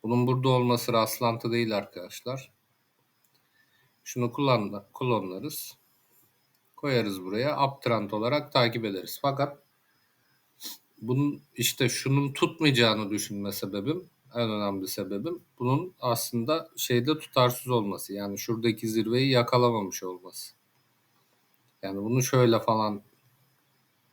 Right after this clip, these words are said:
çizebilirsin. Anlamlı olması için. Bunu klonlasan, getirsen buraya koysan pek bir anlam ifade etmiyor.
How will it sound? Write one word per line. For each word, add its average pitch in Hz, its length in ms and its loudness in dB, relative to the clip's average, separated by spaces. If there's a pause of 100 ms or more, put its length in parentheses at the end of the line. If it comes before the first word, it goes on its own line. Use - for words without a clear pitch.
(1000)
çizebilirsin. 104 920 -2 (1600)
Anlamlı 107 480 0
olması 98 460 0
için. 135 400 -2 (1200)
Bunu 123 180 4
klonlasan, 131 880 6 (1800)
getirsen 113 540 2
buraya 123 260 4
koysan 127 560 0 (2250)
pek 123 220 2
bir 117 60 4
anlam 107 360 4
ifade 98 380 -2
etmiyor. 127 600 -2